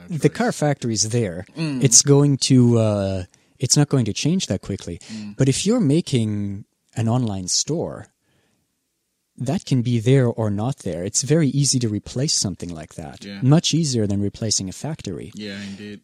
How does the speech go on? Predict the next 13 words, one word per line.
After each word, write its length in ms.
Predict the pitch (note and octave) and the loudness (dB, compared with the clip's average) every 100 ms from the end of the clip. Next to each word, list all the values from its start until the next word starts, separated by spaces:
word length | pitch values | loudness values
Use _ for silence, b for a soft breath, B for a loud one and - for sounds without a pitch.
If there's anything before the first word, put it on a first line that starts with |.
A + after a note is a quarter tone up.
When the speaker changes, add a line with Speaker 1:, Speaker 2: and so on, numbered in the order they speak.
| - | 0
Speaker 2:
And, 380 | A#2+ A#2 A2+ A2+ | 4 4 4 4
uh, 320 | G#2+ G#2 G2 - | 4 2 0 -2
I 60 | |
think 260 | - A3 - | 0 0 2
that 320 | A2+ - - _ _ _ _ _ _ _ _ _ _ _ _ | 0 0 -8 _ _ _ _ _ _ _ _ _ _ _ _
i-, 140 | C#3+ - | 2 6
in 160 | C#3 | 6
the 80 | C3 | 6
two 200 | - C3 | 4 2
thousands, 600 | - B2+ E3+ F3 G2 F#2 | 2 -2 0 2 2 0
that 300 | G#2+ G#2+ A#2+ | 0 -2 -2
kind 260 | - A#2 A2 | -4 -2 0
of 400 | G2 - - | -2 -6 -14